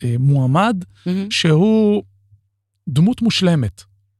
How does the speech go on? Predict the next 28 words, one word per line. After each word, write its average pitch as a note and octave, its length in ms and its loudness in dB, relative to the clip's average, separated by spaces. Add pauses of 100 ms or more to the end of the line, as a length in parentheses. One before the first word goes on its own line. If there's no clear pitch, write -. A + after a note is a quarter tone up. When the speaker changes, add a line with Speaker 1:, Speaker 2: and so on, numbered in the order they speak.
Speaker 1:
מבחינת D#3 580 0
היכולת F3+ 540 0
לשווק D#3 480 0
אותה. G2+ 160 -14 (520)
אבל D#3 240 2
אם A3 140 4
אני A3 220 2
אחשוב F#3+ 340 -4
שהבן D3 340 -4
אדם D#3+ 260 -2
הזה E3 240 0
הוא F3 400 0 (460)
מסוכן D3+ 680 0
בשיקול F3 420 -2
הדעת D#3 340 0
שלו C3 280 -4
ובקבלת C#3+ 560 -2
ההחלטות E3 440 -2
שלו, B2+ 260 -2 (1160)
למה D3 260 2
שהוא A3 180 2
יכול F3+ 280 0
לעשות F3 300 -2
כשהוא D#3 220 -4
יגיע D3+ 320 0
לעמדת D3+ 400 0
השפעה, E3+ 460 0 (500)
אני G#3+ 360 2